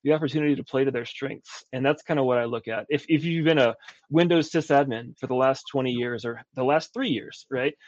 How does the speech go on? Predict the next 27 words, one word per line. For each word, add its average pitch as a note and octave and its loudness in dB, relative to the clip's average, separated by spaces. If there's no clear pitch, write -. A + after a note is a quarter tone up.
Um, C#3 4
you D#3 -2
know, C#3+ 4
I'm D#3+ 0
gonna F3 -2
come F3 0
in F#3 2
and C#3 2
I'm C#3 2
gonna C#3+ 0
expect D#3 0
you C#3 2
to B2+ -4
understand, D3 -2
you D3+ 0
know, A#2+ 0
how C#3 2
the C3+ -2
internals C3+ -4
of A#2+ 0
that C3 0
operating B2 -4
system C3 -10
works, G3 -6
and E3 0
also D#3 4
what E3+ 4